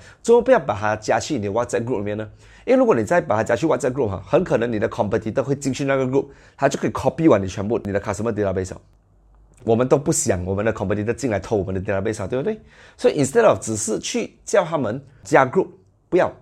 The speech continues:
给他们进 Telegram channel。因为今天如果他们去 follow 你的 Telegram channel，他们不能够互相对话，只有你 as a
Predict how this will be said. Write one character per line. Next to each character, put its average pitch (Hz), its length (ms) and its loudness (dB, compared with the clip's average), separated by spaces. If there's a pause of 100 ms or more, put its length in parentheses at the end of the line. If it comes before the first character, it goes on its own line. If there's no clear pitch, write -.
(300)
给 123 120 2
他 151 100 2
们 147 140 0
进 185 200 0
Telegram 123 380 -2
channel。 101 400 -8 (320)
因 - 80 2
为 233 40 4
今 202 140 -2
天 190 140 -2
如 165 80 -2
果 143 80 -2
他 135 80 -2
们 131 160 -4 (160)
去 - 120 -6
follow 165 340 2
你 120 120 0
的 95 40 -4
Telegram 117 360 -4
channel， 110 300 -6 (220)
他 170 100 -4
们 165 80 0
不 170 160 -6
能 139 160 -2
够 160 140 0
互 147 160 -4
相 101 160 -6
对 107 100 -2
话， 104 300 -6
只 156 180 0
有 175 80 4
你 104 380 -6
as 101 260 -4
a 95 60 -2